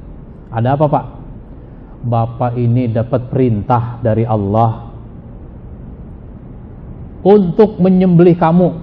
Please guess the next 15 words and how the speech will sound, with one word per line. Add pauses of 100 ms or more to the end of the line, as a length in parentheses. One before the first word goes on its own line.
(1800)
Nih,
Bapak
udah
siapin
golok
yang
paling
tajam. (1500)
Sekarang (400)
pasang
lehermu. (1800)
Bapak
mau
gorok
sekarang."